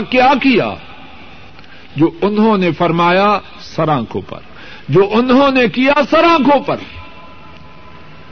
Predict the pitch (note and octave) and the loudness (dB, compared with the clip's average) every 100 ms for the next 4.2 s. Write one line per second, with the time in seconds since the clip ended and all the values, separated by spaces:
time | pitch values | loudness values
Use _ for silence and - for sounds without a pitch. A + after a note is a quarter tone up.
0 | - - - - - E3 D3+ F3 F3 F#3+ | -20 -20 -20 -10 0 0 2 0 0 -2
1 | G#3 G3+ F#3+ E3+ - - E3+ E3+ G#3+ B3 | -2 0 0 0 -2 -4 -2 0 0 0
2 | - B3+ B3 B3 A3+ A#3 F#3+ E3 - - | 2 4 4 0 0 2 2 0 -2 -6
3 | G3+ F#3+ F3 - A3+ D#3+ D3+ B2+ A#2 G2+ | -4 -4 -6 0 0 2 0 0 -4 -8
4 | - | -14